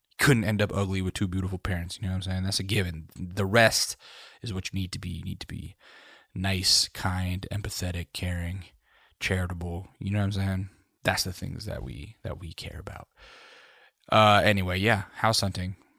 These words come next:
It's gonna consume a lot of time this year. Hopefully we find something. We'll see. It's definitely not a buyer's market, as everybody knows. We're on, uh, Mia's last month before she goes back to work from her maternity leave.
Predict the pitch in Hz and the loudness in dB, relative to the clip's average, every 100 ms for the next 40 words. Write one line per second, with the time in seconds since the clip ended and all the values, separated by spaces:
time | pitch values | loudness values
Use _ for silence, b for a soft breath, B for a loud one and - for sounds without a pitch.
0 | _ 98 - 104 98 101 - 110 104 101 | _ -4 0 0 0 -2 0 0 2 0
1 | 98 98 104 113 107 101 92 - 85 - | -2 0 0 0 0 0 0 -2 -6 -8
2 | 95 _ _ _ _ _ - 95 104 98 | -12 _ _ _ _ _ -6 -4 -2 -2
3 | 95 - 90 90 85 87 85 92 - 80 | -2 -6 -6 -8 -8 -8 -8 -6 -6 -6
4 | - - 98 98 92 92 92 87 92 87 | -10 -6 -4 -2 -2 0 -2 -2 -4 -4
5 | 90 87 90 82 - 87 85 85 82 80 | -6 -6 -6 -8 -8 -8 -6 -8 -8 -10
6 | - - - b b b b b b b | -10 -10 -10 b b b b b b b
7 | b _ _ _ 107 110 110 107 101 98 | b _ _ _ 4 6 8 6 4 2
8 | 98 92 92 - 101 107 104 101 98 - | 2 2 0 -2 0 4 4 2 2 0
9 | 98 98 101 - 98 98 101 - 95 - | 0 0 0 0 0 0 -2 -4 -6 -2
10 | 101 95 - 101 101 98 90 92 95 - | -2 2 0 0 0 0 0 -2 -2 -2
11 | 95 98 98 - - 95 95 95 95 92 | 0 0 -2 -4 -2 -2 0 0 0 -2
12 | 90 - 95 - 98 95 90 95 95 95 | -4 -4 -2 0 0 0 -2 -2 -2 -2
13 | 95 95 - | -2 -4 -8